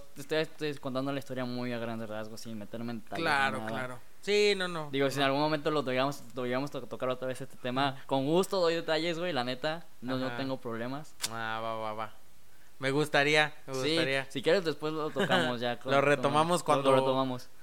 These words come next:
Speaker 2: dediquemos el podcast a hablar de
Speaker 1: Los adultos
Speaker 2: la
Speaker 1: mayores,
Speaker 2: vida y la
Speaker 1: ¿no?
Speaker 2: muerte, tal
Speaker 1: Ándale,
Speaker 2: vez.
Speaker 1: güey, sí,
Speaker 2: El
Speaker 1: sí,
Speaker 2: yin
Speaker 1: sí.
Speaker 2: y el yang,
Speaker 1: En-,
Speaker 2: el
Speaker 1: sí,
Speaker 2: bien y el
Speaker 1: sí.
Speaker 2: mal.
Speaker 1: Ya, ya,
Speaker 2: <laughs>
Speaker 1: ajá.
Speaker 2: Sí, claro. Eh, fíjate que, bueno,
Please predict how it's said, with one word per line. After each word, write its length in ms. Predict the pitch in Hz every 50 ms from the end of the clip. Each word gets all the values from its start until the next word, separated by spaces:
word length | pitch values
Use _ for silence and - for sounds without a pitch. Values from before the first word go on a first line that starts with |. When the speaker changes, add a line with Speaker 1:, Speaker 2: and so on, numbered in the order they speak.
| - - -
Speaker 2:
dediquemos 680 | 143 139 139 139 131 - 151 151 156 160 160 160 151 151
el 460 | 139 131 131 127 127 127 127 123 113
podcast 500 | - 139 143 139 - - 156 151 143 - 139
a 40 |
hablar 320 | 127 127 127 131 131 131 135
de 560 | 139 139 135 131 123 117 113 110 107 107 107 104 104 107 - - - - - -
Speaker 1:
Los 160 | 117 123 117
adultos 300 | 127 127 131 131 123 139
Speaker 2:
la 60 | 131 131
Speaker 1:
mayores, 180 | 135 143 151
Speaker 2:
vida 200 | 156 160 165 165 165
y 60 | 156
la 120 | 147 135
Speaker 1:
¿no? 60 | 139
Speaker 2:
muerte, 320 | 139 139 143 143 143 - 151
tal 180 | 143 135 139
Speaker 1:
Ándale, 200 | 139 139 151 139 151
Speaker 2:
vez. 140 | 156 170 147
Speaker 1:
güey, 220 | 143 139 135 131
sí, 140 | 131 151 151 143
Speaker 2:
El 100 | 139 139
Speaker 1:
sí, 20 | 123 147
Speaker 2:
yin 60 | 165 165
Speaker 1:
sí. 60 | 165
Speaker 2:
y 20 |
el 120 | 165 151 135
yang, 260 | 156 156 156 156 156 - 277 -
Speaker 1:
En-, 160 | - 143 135 123
Speaker 2:
el 80 | 135 135
Speaker 1:
sí, 60 | -
Speaker 2:
bien 180 | - 147 143 -
y 40 | 160
el 80 | 156
Speaker 1:
sí. 40 | 151
Speaker 2:
mal. 240 | 147 139 139 143 143 135
Speaker 1:
Ya, 440 | 131 131 123 127 135 143 147 151
ya, 80 | 151 -
Speaker 2:
<laughs> 60 | - 135
Speaker 1:
ajá. 320 | - - - - 151 165 180 190 180 160 - -
Speaker 2:
Sí, 380 | - - - - - 151 147 143
claro. 400 | 143 - 147 143 139 139 139 135 - - - - - - - - - -
Eh, 840 | - 143 143 147 151 151 151 156 156 156 156 151 156 165 165 - - - - -
fíjate 320 | 147 202 226 247 247 240
que, 140 | 202 202 185
bueno, 300 | 175 180 196 190 175 156